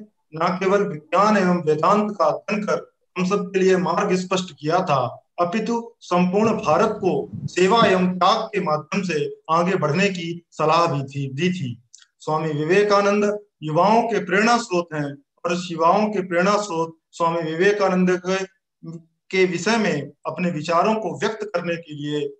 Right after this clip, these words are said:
विवेकानंद के विचारों में अपना संपूर्ण जीवन खपा देने वाली आदरणीय पद्मश्री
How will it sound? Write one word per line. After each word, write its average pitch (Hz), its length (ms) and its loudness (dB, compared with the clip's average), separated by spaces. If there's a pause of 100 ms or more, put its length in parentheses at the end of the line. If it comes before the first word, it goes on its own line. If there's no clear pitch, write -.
(180)
विवेकानंद 202 760 0
के 247 120 -2
विचारों 170 480 0
में 165 260 -6 (200)
अपना 165 260 -4
संपूर्ण 175 520 -4
जीवन 185 440 -6
खपा 165 340 -6
देने 156 200 -8
वाली 147 360 -4 (320)
आदरणीय 170 520 0 (200)
पद्मश्री 180 720 -4